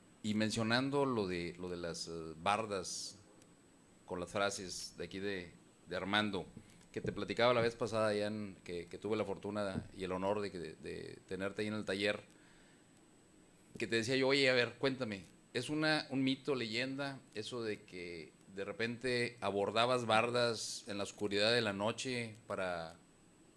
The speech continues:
para plasmar ahí tu obra y, y de que no te vieran? ¿O tenías un permiso especial de quien era dueño de la barda o del municipio?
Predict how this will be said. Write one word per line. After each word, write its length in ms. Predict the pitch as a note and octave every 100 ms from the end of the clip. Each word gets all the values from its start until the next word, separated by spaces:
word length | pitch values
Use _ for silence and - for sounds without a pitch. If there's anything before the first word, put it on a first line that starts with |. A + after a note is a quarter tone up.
| - - - -
para 180 | - G#2
plasmar 360 | A2 G2+ G#2 A#2
ahí 120 | A#2
tu 140 | A2
obra 640 | A2 G#2 A#2 A#2 A#2 A#2 A#2
y, 300 | G2+ F2+ E2+ D#2+
y 80 |
de 120 | F#2+ F2+
que 80 |
no 100 | F#2+
te 100 | G#2+
vieran? 400 | A#2 A2+ B2 C3 B2+ - - - - - - - - - - -
¿O 120 | G#2+
tenías 640 | G#2+ G2+ G#2+ A2+ A#2 - -
un 100 | -
permiso 360 | F#2+ G2 G#2 G#2
especial 640 | F#2 F2+ - F#2+ F#2+ F#2+
de 120 | F2 E2+
quien 200 | E2 E2+
era 360 | F2 F2+ E2+
dueño 300 | D#2+ F2 F2+
de 60 | F2+
la 60 | E2+
barda 340 | F#2 F#2+ G2
o 80 | F#2+
del 200 | E2+ D#2+
municipio? 600 | E2+ E2+ G2 F#2 G2+